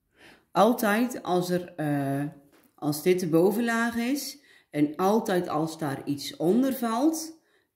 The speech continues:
Dan zie je, dan zie je altijd een schaduw.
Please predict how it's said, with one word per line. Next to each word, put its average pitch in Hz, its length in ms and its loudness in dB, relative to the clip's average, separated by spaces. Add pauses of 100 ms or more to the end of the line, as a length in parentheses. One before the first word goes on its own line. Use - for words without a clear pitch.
(180)
Dan 160 140 -2
zie 208 240 -4
je, 285 180 2
dan 202 140 -2
zie 180 160 2
je 175 120 2
altijd 220 760 -4 (120)
een 175 140 -4
schaduw. 143 920 -2